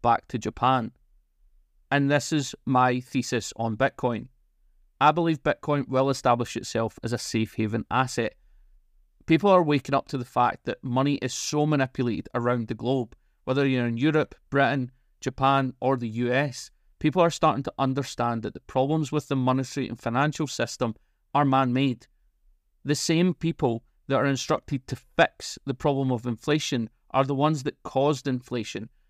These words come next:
And that message is getting round people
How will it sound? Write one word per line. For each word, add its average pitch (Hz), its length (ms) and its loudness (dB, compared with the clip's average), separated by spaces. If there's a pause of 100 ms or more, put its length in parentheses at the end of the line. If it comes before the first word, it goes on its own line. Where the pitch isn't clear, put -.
(140)
And 135 140 0
that 160 140 4
message 165 440 -2
is 127 140 -8
getting 147 400 -2 (100)
round 131 480 0 (280)
people 120 380 -2